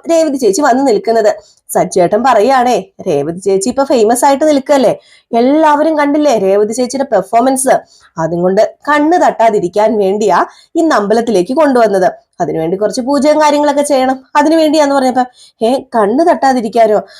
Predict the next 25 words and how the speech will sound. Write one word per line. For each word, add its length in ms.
അല്ല 200
സച്ചേട്ടാ, 460
അതിപ്പം 400
എന്നെ 220
ആര് 280
കണ്ണു 280
വെക്കാനാ? 380
ഉം, 300
വീട്ടിലുള്ള 480
ആ 80
പൗഡർ 400
ഇടത്ത് 240
ഇത് 180
ചെയ്തിരുന്നെങ്കിലേ 720
എന്റെ 280
അമ്മ 240
ആരതി 600
ഉഴിഞ്ഞ്, 500
ദേ, 120
എന്താ 260
ഉപ്പോ 460
മുളകോ 460
എന്തൊക്കെയോ 400
വെച്ച് 280
തലയിൽ 400